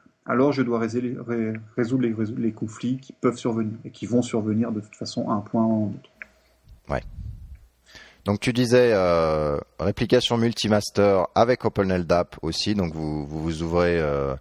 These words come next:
Speaker 2: à, à, à d'autres serveurs L dap, essayez de faire la, la synchro entre, entre, disons, diverses communautés et divers produits.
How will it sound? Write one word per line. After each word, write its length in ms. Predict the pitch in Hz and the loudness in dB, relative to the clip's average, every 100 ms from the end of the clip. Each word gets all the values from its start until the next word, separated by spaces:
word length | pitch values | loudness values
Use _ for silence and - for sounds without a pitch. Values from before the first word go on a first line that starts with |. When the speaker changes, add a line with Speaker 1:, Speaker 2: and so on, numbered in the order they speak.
| _ _ - _ _ _ | _ _ -20 _ _ _
Speaker 2:
à, 240 | - 73 69 | -4 -2 -2
à, 460 | - 71 - - | 0 -2 -2 -4
à 40 | 69 | -2
d'autres 220 | 87 - | -2 0
serveurs 280 | 85 82 80 | 0 2 2
L 120 | 80 | 2
dap, 260 | 78 82 - | 2 0 -2
essayez 280 | 73 80 | -8 -8
de 60 | 76 | -6
faire 140 | 80 | -4
la, 260 | 71 69 67 - - | -2 -2 -2 -6 -6
la 100 | 71 | -6
synchro 520 | - 76 - 80 76 | -4 -10 -8 -4 -4
entre, 360 | 69 - 73 67 | -4 -8 -8 -8
entre, 520 | 69 - 71 67 64 | -10 -10 -10 -10 -10
disons, 220 | - 69 | -12 -12
diverses 480 | 71 71 69 - - | -10 -4 -2 -2 -8
communautés 560 | - 82 78 78 - 78 | -6 -4 -2 -4 -2 -4
et 40 | |
divers 280 | 71 71 71 | -2 -4 -4
produits. 400 | - 78 78 110 | -4 -6 -4 -6